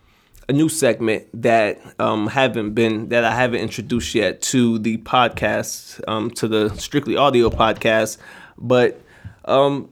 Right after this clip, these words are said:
so I've been looking at a lot what's going on with, um, student loans and, you know, the public service,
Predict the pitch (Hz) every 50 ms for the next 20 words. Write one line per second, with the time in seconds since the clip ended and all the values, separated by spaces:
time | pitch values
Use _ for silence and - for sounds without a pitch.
0 | _ _ - - - 196 185 180 180 170 131 180 202 208 185 175 175 170 156 151
1 | 135 123 123 127 120 - 123 131 127 - 135 131 127 127 127 123 123 123 120 120
2 | 120 120 120 127 123 113 - - - - - - 107 113 107 107 104 110 120 -
3 | - - - - _ _ - - - - - - - - 143 135 123 113 104 107
4 | 113 113 113 113 113 113 113 113 110 107 107 107 - - - - - - - -
5 | - - - - - 120 117 117 113 110 110 107 107 104 90 - _ - 123 120
6 | 117 110 113 110 104 110 110 110 92 98 104 - _ - - - - _ _ _
7 | - - 139 135 127 - - 143 131 123 120 120 117 120 - - - - -